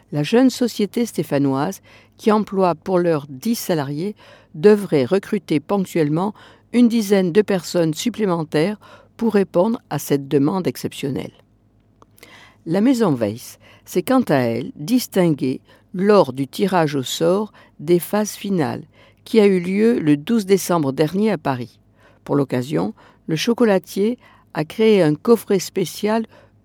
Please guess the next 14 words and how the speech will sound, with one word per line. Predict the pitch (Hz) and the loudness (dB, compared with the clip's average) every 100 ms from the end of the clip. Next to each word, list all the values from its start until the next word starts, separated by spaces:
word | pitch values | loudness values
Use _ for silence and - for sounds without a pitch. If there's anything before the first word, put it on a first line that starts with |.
| - | 2
Euro | 233 214 214 175 | 2 4 4 4
deux | 143 | 2
mille | 202 170 | 0 0
seize | 156 - 143 170 - _ - _ _ | -4 0 0 0 -4 _ -20 _ _
composé | 247 233 240 220 190 190 - _ | 0 2 2 0 2 2 2 _
de | 143 | -8
tablettes | - 202 190 160 170 - - - - - | -4 -2 0 2 2 -2 -20 -20 -20 -8
aux | 170 | -6
couleurs | - 226 226 247 214 | -2 2 4 4 2
de | 165 | 0
chacune | - 180 - 214 226 | 0 -2 -2 -2 0
des | 160 | 0
dix | 135 156 208 | -2 -4 -6
villes | 175 208 | -4 -4